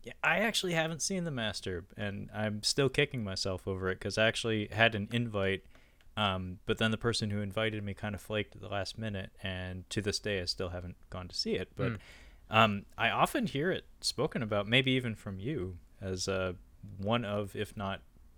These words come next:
Speaker 1: P T A's, like, best films.
Speaker 2: I mean, it's, it's tough 'cause, I mean, <laughs> like, I think all his films are pretty much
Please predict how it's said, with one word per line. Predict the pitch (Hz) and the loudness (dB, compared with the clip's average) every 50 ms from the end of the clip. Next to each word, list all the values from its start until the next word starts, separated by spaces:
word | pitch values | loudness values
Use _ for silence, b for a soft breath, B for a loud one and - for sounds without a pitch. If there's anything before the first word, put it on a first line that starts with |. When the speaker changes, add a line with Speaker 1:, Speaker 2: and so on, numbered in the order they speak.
| - - - | -18 -10 -6
Speaker 1:
P | 104 98 | -6 -6
T | - - 98 | -4 -2 0
A's, | 98 101 101 - - | 0 0 0 0 -2
like, | 98 92 90 - - - | -2 -4 -4 -6 -10 -4
best | - 87 87 - - - - - - - | 0 0 0 0 -4 -10 -12 -20 -18 -12
films. | - - 101 175 208 98 90 82 - - - B B B B B B B B B B B B B B B B B | -8 -6 -6 -4 -6 -6 -6 -6 -6 -6 -8 B B B B B B B B B B B B B B B B B
Speaker 2:
I | - 156 | 4 8
mean, | 160 170 165 | 8 10 10
it's, | 160 - - - - | 8 8 6 2 4
it's | 165 165 156 156 - - | 8 8 8 8 8 8
tough | - 147 135 117 - - | 12 12 12 12 12 8
'cause, | - - 131 117 107 101 95 101 - | 2 4 4 6 6 4 2 2 2
I | 123 127 | 2 2
mean, | 113 113 104 | 2 2 0
<laughs> | - - - 170 156 123 | -2 0 2 2 6 8
like, | 151 139 - 151 - - | 6 8 8 6 6 4
I | - - - 147 | 4 4 6 4
think | 147 - 165 131 | 4 4 4 4
all | 131 120 113 117 | 6 6 6 6
his | 113 110 98 - | 4 2 0 -2
films | - 120 107 104 104 101 | -2 0 0 0 0 -2
are | 110 - | -4 -4
pretty | - 120 110 | -4 -2 0
much | 107 110 107 - - - - | 0 0 0 0 -4 -6 -6